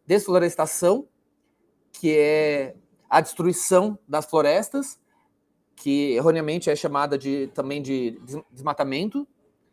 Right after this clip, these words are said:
né? As epidemias, que são consequências pelo desequilíbrio do, do, do ambiente como um todo, as mudanças climáticas, que elas sim, elas acontecem naturalmente no planeta, mas elas acabam sendo intensificadas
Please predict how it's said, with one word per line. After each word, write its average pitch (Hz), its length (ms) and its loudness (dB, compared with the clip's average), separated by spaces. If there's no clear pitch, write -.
né? 139 340 -8
As 127 120 -6
epidemias, 147 560 -6
que - 100 -16
são 147 380 -4
consequências 147 840 -6
pelo 151 160 4
desequilíbrio 143 540 -2
do, 135 120 -6
do, 113 340 -6
do 139 100 2
ambiente 139 360 -2
como 139 180 -6
um - 20 -12
todo, 208 420 2
as 165 140 4
mudanças 180 440 2
climáticas, 180 720 0
que 170 220 0
elas 165 280 4
sim, 240 300 -4
elas 170 200 0
acontecem 180 500 -2
naturalmente 165 640 -4
no 160 100 -6
planeta, 170 540 -2
mas 156 260 0
elas 170 240 2
acabam 190 320 0
sendo 175 360 -2
intensificadas 190 960 0